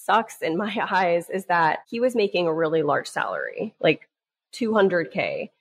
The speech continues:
And I was making a good amount in my business, but because his was a salary, I couldn't go after that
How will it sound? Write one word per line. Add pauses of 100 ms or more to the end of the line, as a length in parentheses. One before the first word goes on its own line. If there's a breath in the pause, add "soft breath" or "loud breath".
(400)
And (220)
I
was
making
a
good
amount
in
my
business,
but
because (140)
his
was
a
salary,
I
couldn't
go
after
that